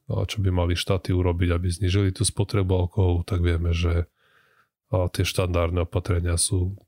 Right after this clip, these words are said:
ste dvihnúť daň spotrebnú, a zakázať reklamu, aj, a nedávať te-, zľavy, aj, že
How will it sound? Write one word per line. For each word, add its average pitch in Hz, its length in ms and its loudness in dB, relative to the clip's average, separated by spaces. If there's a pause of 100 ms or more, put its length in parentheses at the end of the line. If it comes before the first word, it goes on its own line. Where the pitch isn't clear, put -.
(100)
ste - 220 -4
dvihnúť 87 380 0
daň 90 280 0 (400)
spotrebnú, 90 800 0 (880)
a 98 160 -2
zakázať 85 680 -2
reklamu, 85 600 -2 (460)
aj, 92 160 0
a 92 160 2 (200)
nedávať 87 500 0 (180)
te-, 107 160 -4
zľavy, 90 440 0
aj, 87 160 2
že 90 120 0